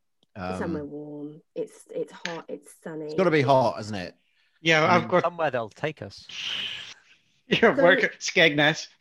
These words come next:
Speaker 3: <laughs>
Speaker 2: I've got
Speaker 1: Yeah,
Speaker 2: two
Speaker 1: I, I'm, you know, leaving all the, leaving all the, you know,
Speaker 4: That aside, yeah.
Speaker 1: l-, the difficulties that you might have and the fact that you might have to quarantine when you come back. Let's not take the fun out of it, Matt.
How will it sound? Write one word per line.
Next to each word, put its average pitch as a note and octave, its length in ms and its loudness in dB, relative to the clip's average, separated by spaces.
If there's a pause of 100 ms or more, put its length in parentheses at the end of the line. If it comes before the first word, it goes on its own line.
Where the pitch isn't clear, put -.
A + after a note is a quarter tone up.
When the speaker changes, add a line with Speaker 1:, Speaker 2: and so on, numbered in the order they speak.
Speaker 3:
<laughs> - 640 -2
Speaker 2:
I've C#4+ 320 0
got D4+ 240 -6
Speaker 1:
Yeah, D3+ 260 4
Speaker 2:
two - 100 -8
Speaker 1:
I, E3+ 200 2
I'm, E3+ 180 -2 (100)
you E3+ 120 0
know, C3 180 0
leaving E3 380 -2
all D3+ 160 2
the, C#3 360 0
leaving D3 300 -4
all C3+ 160 -2
the, A#2 180 -2 (800)
you B2 120 -4
know, G2 160 -2
Speaker 4:
That G#2 160 -8
aside, G#2+ 480 -8
yeah. A2 220 -8 (460)
Speaker 1:
l-, C3+ 140 -10 (120)
the A#2+ 140 -4
difficulties G2+ 680 -8
that A2 80 -10
you G#2 80 -12
might A2 180 -6
have G2+ 240 -6
and G#2 100 -8
the F#2+ 60 -8
fact A2 240 -4
that A2 60 -12
you G#2 40 -8
might G#2+ 120 -8
have G2+ 100 -12
to - 60 -20
quarantine G2+ 420 -8
when G2 100 -8
you F#2+ 60 -10
come G2+ 240 -8
back. F#2+ 300 -6 (420)
Let's C#3+ 260 -6
not D3+ 200 -2
take C3+ 200 0
the C3 60 -12
fun B2 180 0
out G2 160 -2
of E2+ 80 -12
it, F2+ 100 -10
Matt. F2 300 -10